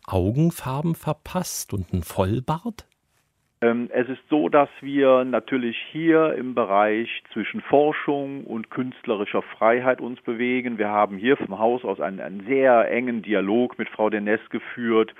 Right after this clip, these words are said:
Speaker 2: und haben sie auch ein Stück weit laufen lassen, äh, frei laufen lassen, wo sie Lücken der Erkenntnis mit künstlerischer Inspiration gefüllt hat. Ähm, zum Beispiel der Bart. Äh, es kann sein, dass er einen Bart hatte,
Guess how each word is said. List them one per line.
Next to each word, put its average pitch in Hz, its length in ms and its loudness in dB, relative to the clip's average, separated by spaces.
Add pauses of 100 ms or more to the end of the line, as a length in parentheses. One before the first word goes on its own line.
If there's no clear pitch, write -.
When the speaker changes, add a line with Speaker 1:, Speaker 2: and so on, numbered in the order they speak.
(300)
Speaker 2:
und 101 140 -6
haben 117 340 4
sie 123 100 0
auch 101 160 2
ein 104 120 -2
Stück - 240 -8
weit 104 200 0
laufen 117 420 4
lassen, 131 600 0 (440)
äh, - 80 -6 (120)
frei 113 200 4
laufen 123 480 4
lassen, 110 800 -4
wo 117 320 0
sie 101 540 -2
Lücken 151 400 0
der 110 100 0
Erkenntnis 104 760 -6
mit 95 180 -14 (460)
künstlerischer 123 640 -6
Inspiration 123 920 -6
gefüllt 147 580 -4
hat. 80 200 -2 (800)
Ähm, 95 320 -4
zum 107 100 -6
Beispiel 98 360 -2
der 95 140 -2
Bart. 107 440 0 (220)
Äh, 80 320 -10
es - 140 -20
kann 113 260 -6
sein, 113 200 2
dass 107 200 0
er 98 80 2
einen 90 180 -4
Bart 85 300 -2
hatte, 127 280 -6